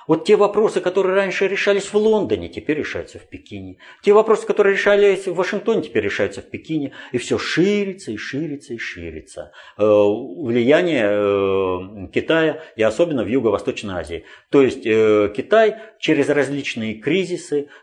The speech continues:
так или иначе, подбирает все страны под свое крыло, под свое окормление. И единственным, э, ну, так скажем, единственной крепостью, которая стоит на пути Китая,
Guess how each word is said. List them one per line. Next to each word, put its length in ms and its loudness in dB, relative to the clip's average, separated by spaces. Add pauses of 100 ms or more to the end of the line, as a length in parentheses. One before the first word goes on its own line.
так 280 2
или 220 0
иначе, 360 -4
подбирает 880 2
все 200 -8
страны 540 0
под 240 -6
свое 460 0
крыло, 400 0
под 180 -4
свое 340 -2
окормление. 600 -4
И 320 0
единственным, 720 -8 (260)
э, 40 -4
ну, 1600 0
так 160 -2
скажем, 440 -10
единственной 580 -8
крепостью, 560 -4
которая 340 -4
стоит 300 -4
на 100 -12
пути 260 -14
Китая, 520 0